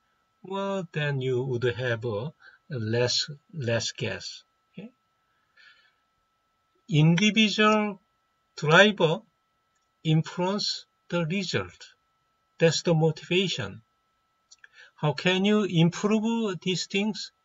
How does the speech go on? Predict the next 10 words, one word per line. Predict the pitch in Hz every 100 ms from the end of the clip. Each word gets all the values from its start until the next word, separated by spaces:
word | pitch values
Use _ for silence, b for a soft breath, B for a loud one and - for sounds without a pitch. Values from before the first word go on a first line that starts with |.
| _
Here's | - 196 -
one | 165 151 143
idea. | 135 113 107 98 156
We | 160
call | 170 - 180
this | 160 151 -
is | 160 -
randomized | 165 147 123 135 143 143 131 127 127 - 143 -
block | 123 120 110
design. | - 123 120 107 95 98